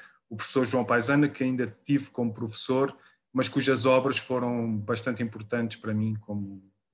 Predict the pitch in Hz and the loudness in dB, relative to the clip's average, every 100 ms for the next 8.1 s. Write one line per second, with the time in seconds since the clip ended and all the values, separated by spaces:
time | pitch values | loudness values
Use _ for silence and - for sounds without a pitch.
0 | 104 104 104 104 - - 101 101 - 98 | _ -14 -10 -10 -10 -12 -8 -8 -8 -10
1 | - _ _ 123 117 107 110 - _ _ | -12 _ _ -4 -2 -4 -6 -18 _ _
2 | 123 113 135 135 123 120 - 131 123 127 | -4 0 0 2 2 2 0 0 -2 -2
3 | 120 123 113 110 107 104 101 - - 107 | 2 2 0 -2 -4 -4 -6 -10 -10 -6
4 | 113 104 127 120 113 107 104 101 - 120 | -4 0 0 0 0 -2 -4 -6 -4 0
5 | 120 - 120 104 127 117 104 - - - | 0 0 -4 -2 0 0 0 -6 -8 -14
6 | - _ - 147 120 104 123 - 139 - | -20 _ -2 -2 0 -2 -2 4 2 4
7 | 127 123 - 117 123 120 - - - 113 | 0 0 -2 -6 -4 -4 -6 -8 -4 -2
8 | 107 | -2